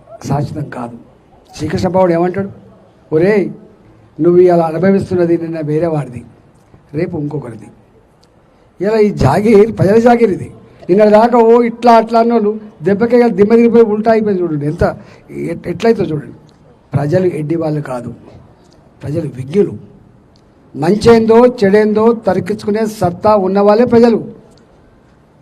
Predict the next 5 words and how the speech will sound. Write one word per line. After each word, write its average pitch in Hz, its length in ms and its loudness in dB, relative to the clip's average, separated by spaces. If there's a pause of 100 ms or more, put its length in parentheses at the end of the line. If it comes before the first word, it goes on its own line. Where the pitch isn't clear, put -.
(480)
మనం 180 160 0
వింటా 226 320 4
ఉంటాం 233 240 4
హంస, 208 220 -2 (1160)
నీళ్లను 226 440 4